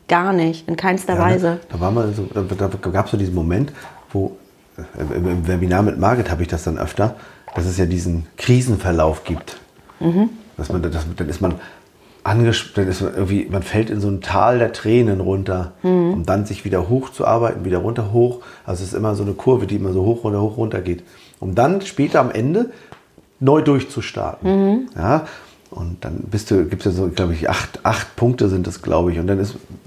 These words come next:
Speaker 2: ich bin jetzt, glaub ich, bei Punkt sechs, sieben, Neuorientierung und Ausprobieren.
Speaker 1: Mhm.
Speaker 2: Ne? Bei, bei diesem Punkt.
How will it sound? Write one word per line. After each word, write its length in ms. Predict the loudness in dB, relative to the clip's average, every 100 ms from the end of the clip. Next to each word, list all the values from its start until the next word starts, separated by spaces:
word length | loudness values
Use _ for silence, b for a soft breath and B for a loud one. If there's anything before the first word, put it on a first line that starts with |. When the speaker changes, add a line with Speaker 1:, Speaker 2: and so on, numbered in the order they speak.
| -6
Speaker 2:
ich 160 | -4 0
bin 120 | 0
jetzt, 160 | 0 2
glaub 160 | 0
ich, 80 | 2
bei 240 | 2 2 -2 B B B
Punkt 240 | -2 0 2
sechs, 240 | 0 0
sieben, 340 | 2 4 4 6
Neuorientierung 1160 | 6 6 4 0 0 2 4 4 6 4 6
und 260 | 2 -2 0
Ausprobieren. 800 | 0 0 -4 -2 0 0 0 -6 -2
Speaker 1:
Mhm. 180 | 0 4
Speaker 2:
Ne? 160 | 2 0 B B B B
Bei, 220 | -6 -2 -2
bei 260 | -2 -2
diesem 260 | 0 0 -2
Punkt. 280 | -2 -6